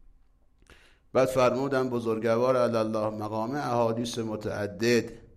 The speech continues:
احادیث متضافره پشت سر هم از اهل بیت علیهم السلام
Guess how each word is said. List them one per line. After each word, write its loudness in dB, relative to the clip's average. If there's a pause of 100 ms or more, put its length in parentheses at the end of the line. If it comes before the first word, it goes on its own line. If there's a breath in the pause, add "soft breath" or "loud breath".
(200)
احادیث 0
متضافره 0 (180)
پشت -4
سر -4
هم -2 (420 loud breath)
از -4
اهل 0
بیت -2
علیهم -4
السلام 0